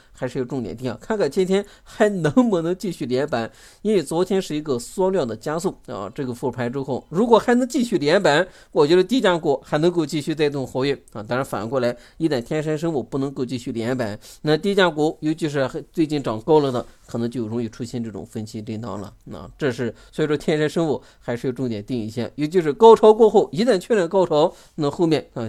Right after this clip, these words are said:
尤其是这种退潮是我们有防范的。那总的来看，短期啊，呃，需要一定的谨慎啊，一定的谨慎，也是操作上需要把整个仓位啊，要往回控一控啊。当然，主要说的是非长线的朋友啊，咱比如说你本身做一些长线持股，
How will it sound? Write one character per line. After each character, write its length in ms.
尤 140
其 160
是 140
这 100
种 200
退 180
潮 260
是 120
我 60
们 160
有 80
防 240
范 180
的。 220
那 160
总 160
的 80
来 180
看， 200
短 200
期 160
啊， 140
呃， 220
需 120
要 60
一 160
定 180
的 80
谨 320
慎 220
啊， 320
一 100
定 100
的 80
谨 220
慎， 220
也 100
是 80
操 180
作 140
上 160
需 140
要 60
把 140
整 200
个 80
仓 180
位 100
啊， 120
要 120
往 160
回 160
控 260
一 60
控 320
啊。 320
当 140
然， 160
主 100
要 80
说 140
的 120
是 160
非 160
长 240
线 120
的 80
朋 180
友 80
啊， 120
咱 160
比 80
如 60
说 120
你 120
本 180
身 140
做 120
一 60
些 160
长 240
线 180
持 160
股， 300